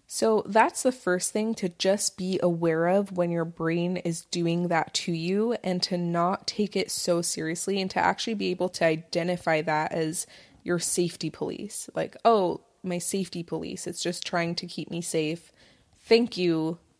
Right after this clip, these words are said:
but no thank you." <laughs> So that's one important part, is being aware of when those thoughts are coming up and being aware that their only purpose is to prevent you from taking action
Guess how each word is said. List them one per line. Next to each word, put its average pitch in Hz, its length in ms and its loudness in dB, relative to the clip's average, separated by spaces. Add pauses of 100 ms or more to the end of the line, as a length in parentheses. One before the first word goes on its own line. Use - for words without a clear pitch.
(200)
but - 160 2
no 151 140 -4
thank - 280 -12
you." - 180 -8 (180)
<laughs> 196 360 -6 (760)
So 233 460 2 (480)
that's 262 300 4
one 190 260 2
important 180 400 0
part, 160 220 2
is 170 120 -4
being 220 340 0
aware 175 480 4
of 170 180 0
when 170 220 0
those 170 220 0
thoughts 170 300 0
are 180 80 -2
coming 165 360 -6
up 196 400 4
and 180 200 -2
being 190 360 0
aware 165 520 2
that 180 220 0
their 170 160 0
only 175 260 -2
purpose 180 640 -2
is - 160 -4
to 175 120 -4
prevent 185 480 -2
you 170 160 -4
from 170 200 -8
taking 175 440 -8
action 175 500 -2